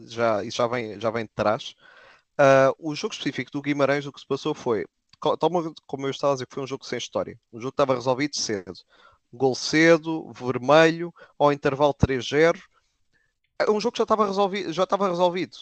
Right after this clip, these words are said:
Eh, faltavam o... os jogadores do Guimarães, o próprio Varela, o Bruno Varela. Eu, eu... eu várias vezes estava a comentar, a dizer, pá, ele não queria jogar,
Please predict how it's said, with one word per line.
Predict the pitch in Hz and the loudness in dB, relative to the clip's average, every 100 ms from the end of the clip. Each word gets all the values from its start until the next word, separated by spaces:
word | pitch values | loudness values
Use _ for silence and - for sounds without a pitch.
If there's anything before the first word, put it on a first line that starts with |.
| - - | -20 -8
Eh, | 101 143 - | -6 -6 0
faltavam | 180 175 185 170 | 0 4 2 2
o... | 156 - 160 143 | -6 -8 -8 -8
os | 180 | -8
jogadores | 170 147 123 | -6 -4 -6
do | 135 | -6
Guimarães, | 143 131 107 | -4 -2 -4
o | 123 | -4
próprio | 139 131 127 123 120 | -4 -4 -8 -8 -8
Varela, | 120 104 92 92 | -4 -4 -4 -6
o | - | -10
Bruno | 110 113 | -12 -10
Varela. | 110 101 95 113 | -8 -6 -4 -4
Eu, | |
eu... | - 143 147 - | -4 -6 -6 -8
eu | 143 139 | -10 0
várias | 147 139 | 2 2
vezes | 113 | -4
estava | - 127 | 0 0
a | |
comentar, | - 120 110 104 120 | 0 -6 -2 -2 -2
a | |
dizer, | 131 131 - - - _ | -2 -6 -6 -16 -20 _
pá, | - - - _ | 2 2 -6 _
ele | 190 180 208 | -4 -2 -4
não | 214 220 | -4 -4
queria | 220 214 | -4 -4
jogar, | 165 208 | 2 2